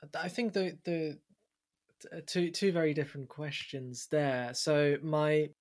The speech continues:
the way that I address the, the anachronism concern in the article is that one very familiar form of the,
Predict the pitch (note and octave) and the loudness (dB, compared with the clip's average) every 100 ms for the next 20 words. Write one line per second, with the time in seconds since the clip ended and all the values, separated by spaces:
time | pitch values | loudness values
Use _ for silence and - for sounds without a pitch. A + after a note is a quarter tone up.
0 | _ _ _ - F3+ A3 E3 D3+ D3 D3 | _ _ _ 0 4 4 4 4 4 2
1 | D3 C3+ - C3+ B2+ B2+ B2+ B2+ - D3+ | 0 -2 -4 -4 -4 -6 -8 -8 -12 -10
2 | C#3 C#3+ C3+ B2 B2 A#2 B2+ - C3 B2 | -8 -8 -8 -8 -8 -12 -12 -10 -8 -8
3 | A#2+ A#2+ B2 A#2+ A#2+ - - _ _ - | -8 -8 -6 -6 -8 -12 -20 _ _ 0
4 | F3 F3 F3+ E3 C#3 B2 B2 C3 - D3+ | 6 6 4 -2 -2 -4 -4 -8 -4 0
5 | C#3 C3 - - C#3 - _ _ _ D3 | 0 -2 -6 -2 -2 -2 _ _ _ -8
6 | D3 E3 E3 D#3 C#3 C3 A#2+ - B2+ C#3 | 2 8 8 6 0 0 0 -6 -6 -2
7 | D3+ D3 C#3+ C#3+ C#3 B2 A#2+ C3+ D3+ _ | 0 0 -2 -4 -2 -4 -8 -14 -18 _
8 | _ _ - - - C3+ A#2 C3+ B2 | _ _ -20 -20 -6 -6 -4 -6 -6